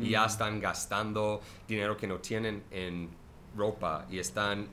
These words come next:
Speaker 1: este,
Speaker 2: Yeah.
Speaker 1: intentando proyectar una imagen que no es real
Speaker 2: Yeah.
Speaker 1: porque tienen que
Speaker 2: Entonces, las modelo de Instagram o algo
Speaker 1: Ándale,
Speaker 2: así,
Speaker 1: sí,
Speaker 2: sería
Speaker 1: sí,
Speaker 2: mucho
Speaker 1: como
Speaker 2: estrés.
Speaker 1: que todo
Speaker 2: Ok.
Speaker 1: falso, todo acá, pero
Speaker 2: Yeah.
Speaker 1: no, no, mírame, mi vida está bien y,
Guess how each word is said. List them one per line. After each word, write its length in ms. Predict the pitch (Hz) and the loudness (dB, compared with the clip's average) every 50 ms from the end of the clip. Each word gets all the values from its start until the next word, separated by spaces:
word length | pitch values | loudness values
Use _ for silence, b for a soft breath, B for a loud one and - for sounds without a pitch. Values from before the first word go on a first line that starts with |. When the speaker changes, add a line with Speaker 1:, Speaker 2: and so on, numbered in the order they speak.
| - | -4
Speaker 1:
este, 500 | 110 98 95 - - - 104 98 95 95 98 | -2 -2 -2 -2 -2 0 2 2 2 2 2
Speaker 2:
Yeah. 100 | 101 101 | 0 -2
Speaker 1:
intentando 800 | 104 104 110 104 101 104 107 107 107 107 107 110 104 101 98 92 - | 0 0 0 -2 0 2 2 2 2 2 2 4 4 4 4 2 0
proyectar 460 | - 104 101 95 92 - 104 101 104 | -2 -2 -2 -2 -4 -2 -2 0 0
una 140 | 107 104 92 | 0 -2 -2
imagen 500 | 92 98 110 113 - - 101 85 82 82 | 0 0 0 0 -2 -4 -6 -6 -6 -6
que 140 | - 95 90 | -6 -4 -2
no 120 | 95 95 | -2 -2
es 120 | 95 90 | -2 -2
real 420 | 90 87 90 98 101 98 98 95 92 | -2 -2 -2 0 0 0 0 0 -2
Speaker 2:
Yeah. 240 | - - - - - | -4 -8 -12 -4 -4
Speaker 1:
porque 240 | 110 107 - 113 | -4 0 0 -2
tienen 460 | 107 - - - 123 117 117 113 110 - | -2 0 0 0 2 2 2 2 0 0
que 160 | - 113 110 110 | 2 2 4 4
Speaker 2:
Entonces, 140 | 107 107 135 | 4 4 6
las 200 | 139 131 123 117 | 6 6 6 4
modelo 380 | 127 123 120 120 120 123 123 120 | 2 2 4 4 4 6 6 6
de 160 | 117 113 113 | 6 6 6
Instagram 640 | 117 120 113 117 117 113 104 107 104 104 104 101 98 | 4 4 2 2 0 0 0 0 0 0 0 0 0
o 100 | 95 92 | 2 2
algo 160 | 101 104 104 104 | 2 4 2 2
Speaker 1:
Ándale, 240 | 101 98 92 - - | 2 2 2 2 2
Speaker 2:
así, 80 | 98 98 | 2 0
Speaker 1:
sí, 60 | 98 | 0
Speaker 2:
sería 240 | - 95 - 107 107 | 0 0 0 0 0
Speaker 1:
sí, 80 | 104 92 | 0 0
Speaker 2:
mucho 160 | 90 - - | 0 0 -2
Speaker 1:
como 140 | 95 92 87 | -2 0 -2
Speaker 2:
estrés. 420 | 104 107 104 - 85 85 85 85 | 0 0 0 0 0 0 -2 -2
Speaker 1:
que 60 | - 107 | -2 0
todo 120 | 107 104 | 0 0
Speaker 2:
Ok. 140 | 107 104 101 | 2 0 0
Speaker 1:
falso, 580 | 101 - - - 90 90 92 - - 98 87 87 | -2 -4 -6 -8 -8 -6 -6 -4 -4 -4 -4 -4
todo 300 | - 95 92 92 98 95 | -6 -6 -6 -4 -4 -4
acá, 400 | 92 - - 92 95 92 95 92 - | -4 -4 -4 -4 -2 -2 -4 -4 -2
pero 160 | 92 87 87 | -2 -2 -2
Speaker 2:
Yeah. 80 | 95 | -2
Speaker 1:
no, 160 | 98 107 113 117 | -2 -4 -2 -2
no, 180 | 113 117 113 | -2 -2 -2
mírame, 380 | 107 107 107 104 117 113 101 95 | -2 -2 -2 -2 -2 -4 -4 -4
mi 100 | 95 92 | -6 -6
vida 220 | 87 101 104 107 | -4 -4 -4 -4
está 180 | 107 - - 98 | -4 -4 -6 -6
bien 340 | 95 101 104 107 104 95 90 | -4 -4 -2 -2 -2 -2 -4
y, 220 | 90 87 82 82 | -6 -6 -6 -8